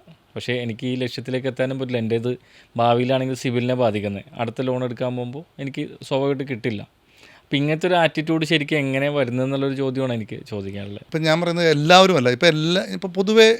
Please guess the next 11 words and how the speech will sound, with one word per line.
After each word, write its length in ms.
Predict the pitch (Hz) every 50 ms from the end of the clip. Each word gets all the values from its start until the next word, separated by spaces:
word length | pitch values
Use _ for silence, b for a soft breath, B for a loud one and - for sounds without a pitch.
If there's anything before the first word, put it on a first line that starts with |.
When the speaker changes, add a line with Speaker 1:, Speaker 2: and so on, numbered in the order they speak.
| 247 -
Speaker 2:
എല്ലാവരും 340 | 185 180 170 170 175 170 170
പറയാറുണ്ട്, 460 | 160 143 135 135 131 120 120 - -
ബിസിനസ്സുകാരെല്ലാം 760 | - 135 160 143 170 180 170 185 180 180 180 156 143 143 151 139 -
കള്ളന്മാരാണ്. 560 | 147 135 120 123 123 120 117 113 110 110 - -
ഒരിക്കലുമില്ല. 540 | - 180 190 185 - - 208 196 143 127 123
ബിസിനസ്സുകാർ, 720 | 127 143 156 - - 196 185 - 240 220 - 127 117 123 - - b b b b b b b b -
നന്നായിട്ട് 640 | 170 165 180 190 202 214 214 214 220 220 220 196 226
വിജയിച്ച 440 | 190 180 147 143 151 151 143 - 175
ബിസിനസ്സുകാർ 500 | 156 147 113 135 123 - 131 131 131 117 123 127 127
വളരെ 260 | 120 120 123 127 139
മര്യാദക്കാരായിരിക്കും. 840 | 143 135 117 113 110 113 110 107 113 113 113 110 104 107 110 -